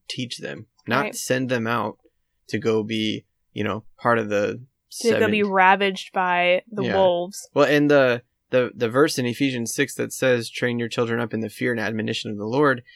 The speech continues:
Speaker 1: the Greek word has a culture connotation. So you raise them up in the culture of the Lord.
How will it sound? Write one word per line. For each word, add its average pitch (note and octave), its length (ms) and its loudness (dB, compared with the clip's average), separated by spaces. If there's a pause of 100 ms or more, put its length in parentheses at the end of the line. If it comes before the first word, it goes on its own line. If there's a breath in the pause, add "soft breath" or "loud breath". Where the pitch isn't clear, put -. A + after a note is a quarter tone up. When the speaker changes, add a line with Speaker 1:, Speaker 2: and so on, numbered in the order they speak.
(200 soft breath)
Speaker 1:
the A2 320 2 (240)
Greek D#3 420 -2
word A#2+ 280 4
has A#2 460 -2 (360)
a G#2+ 420 -2 (260)
culture F#3 480 0
connotation. A2 640 -4
So - 140 -4
you B2 200 -2
raise C3+ 360 2
them B2 260 0
up B2+ 160 -2
in A2+ 120 -2
the A2+ 200 -6
culture C3 720 -2 (220)
of A2+ 260 -2
the A2+ 100 -2
Lord. A2 440 -2